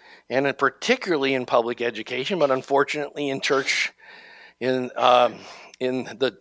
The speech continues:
the Sunday school movement in the church with Bible stories. Bible stories are s-, historical stories, but they're not taught with a good method. Because the best part of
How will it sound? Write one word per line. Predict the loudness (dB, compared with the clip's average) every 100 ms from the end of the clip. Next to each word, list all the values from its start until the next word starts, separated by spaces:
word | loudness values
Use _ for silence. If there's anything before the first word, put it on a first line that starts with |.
| -2
the | 0
Sunday | 4 4 4
school | 2 0 2
movement | 2 2 2
in | 2
the | 2
church | 2 2 2
with | 0 0 4
Bible | 4 6 2
stories. | 0 -2 2 2 2 -2 -8 -10 _ -20 -20 -20 -20 -20 _ _ 2
Bible | 6 8 6
stories | 2 4 6 6 2 4
are | 6 6
s-, | 4 -2
historical | 0 0 4 6 6 4 0
stories, | 0 0 4 6 4 -2 -4 -4 -8 -20 -20 -20 _ _ _ _ _ _ -20 -20 -20 -20 -20 _
but | 2 4
they're | 6 6
not | 6 6 4 2 -2
taught | 2 4 4 0
with | -6
a | 0
good | 2 2
method. | 2 2 2 -2 -6 -8 -18 -20 -20 _ _ _ _ _ _ _ _ _ _ -20 -20 -20 -20 -14
Because | 0 2 2
the | -2
best | 2 4 4 2
part | 2 6 6 4
of | -4